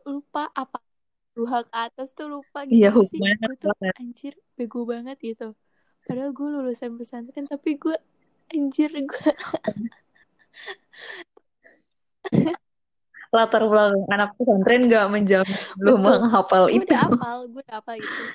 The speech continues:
Speaker 1: Cuman gue udah lupa gitu loh.
Speaker 2: Tapi
Speaker 1: Iya, pokoknya gitu deh.
Speaker 2: gitu.
Speaker 1: Gue kayak, anjir, itu tuh pengalaman pribadi yang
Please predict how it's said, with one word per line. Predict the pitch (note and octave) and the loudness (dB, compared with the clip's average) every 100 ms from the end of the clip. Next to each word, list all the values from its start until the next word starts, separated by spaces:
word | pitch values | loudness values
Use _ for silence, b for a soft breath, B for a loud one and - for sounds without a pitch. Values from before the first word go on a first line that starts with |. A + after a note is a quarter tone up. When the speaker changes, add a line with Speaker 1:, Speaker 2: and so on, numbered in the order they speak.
| _ | _
Speaker 1:
Cuman | - D#4+ A4 | -16 -14 -12
gue | G4 A4+ | -4 -4
udah | F#4+ C4 | -4 -10
lupa | B3+ B3 | -12 -12
gitu | B3 C4 B3+ | -6 -6 -6
loh. | B3+ B3 B3+ _ _ _ _ _ _ _ _ _ _ _ _ _ | -12 -16 -20 _ _ _ _ _ _ _ _ _ _ _ _ _
Speaker 2:
Tapi | G#3 - - | -2 -2 -12
Speaker 1:
Iya, | A#3 A#3+ A3+ A#3+ | -10 -10 -8 -12
pokoknya | G3+ A3+ A#3 A3 | -14 -12 -10 -10
gitu | A#3 | -8
deh. | A#3 A#3+ F3+ | -10 -10 -6
Speaker 2:
gitu. | E3+ F3+ | 2 4
Speaker 1:
Gue | G#3+ G3+ | 2 -2
kayak, | - A3+ A3+ - _ _ | -12 -14 -14 -18 _ _
anjir, | A3+ A3 B3 | -18 -12 -10
itu | - B3+ C4 | -8 -10 -8
tuh | C#4+ - - | -8 -8 -12
pengalaman | B3 A#3 A#3 A3+ A#3 | -6 -4 -4 -6 -10
pribadi | A#3 B3 A3+ A3+ A3+ | -10 -8 -8 -8 -8
yang | A3+ A3+ | -10 -12